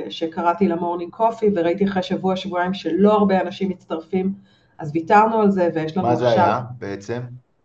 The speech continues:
Speaker 1: אה, Morning Coffee זה היה ככה מפגשים של, אה, חצי שעה בין שמונה וחצי לתשע, שחופשי לגמרי, מי שמתאים לו עולה, מי שלא מתאים לו לא עולה. אה, זה עלו, אני יודעת, תלוי מתי,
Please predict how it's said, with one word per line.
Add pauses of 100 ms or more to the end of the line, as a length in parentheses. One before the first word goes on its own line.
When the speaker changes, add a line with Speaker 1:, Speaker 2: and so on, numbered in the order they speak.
(120)
Speaker 1:
אה,
Morning
Coffee
זה
היה
ככה
מפגשים
של,
אה,
חצי
שעה
בין
שמונה
וחצי
לתשע, (120)
שחופשי
לגמרי,
מי
שמתאים
לו
עולה,
מי
שלא (200)
מתאים
לו
לא
עולה. (760)
אה, (200)
זה (1500)
עלו,
אני
יודעת, (420)
תלוי
מתי,